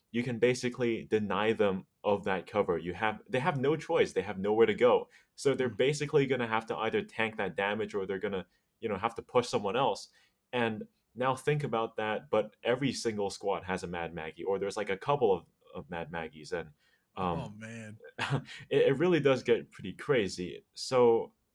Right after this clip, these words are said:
Speaker 1: with Seer, the thing about him, when he was first released,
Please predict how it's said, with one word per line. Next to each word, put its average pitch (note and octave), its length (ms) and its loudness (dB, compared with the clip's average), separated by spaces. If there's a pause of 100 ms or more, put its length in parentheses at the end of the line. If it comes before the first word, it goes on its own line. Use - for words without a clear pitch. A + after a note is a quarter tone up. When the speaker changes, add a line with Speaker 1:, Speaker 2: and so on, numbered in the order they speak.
(100)
Speaker 1:
with B2 240 -2
Seer, D#3+ 600 2
the B2 120 -2
thing D3 380 -2
about A#2+ 440 0
him, A2+ 520 -2 (460)
when A2 180 -2
he B2+ 100 -6
was C3 200 -4
first A#2+ 320 4
released, A#2 540 -4